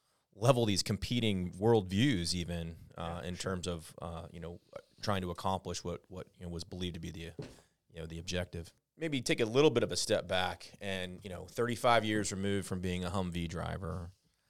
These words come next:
Speaker 1: you know, what are some of the, c-, because you talked about bias, right? And you talked about,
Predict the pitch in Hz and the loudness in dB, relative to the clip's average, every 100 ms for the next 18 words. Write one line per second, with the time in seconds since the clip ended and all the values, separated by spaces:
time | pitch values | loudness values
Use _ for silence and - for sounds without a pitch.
0 | _ _ - 87 90 123 170 156 - 143 | _ _ -4 2 4 6 6 4 4 4
1 | 120 107 98 92 90 - _ 110 _ _ | 4 6 6 6 2 -4 _ -20 _ _
2 | - 123 120 120 143 135 - 202 180 175 | -10 -4 0 2 2 4 2 2 4 6
3 | 131 120 160 113 82 - 98 110 107 98 | 8 8 8 4 0 0 4 4 4 2
4 | 120 120 120 101 101 98 95 | 4 4 2 2 4 4 2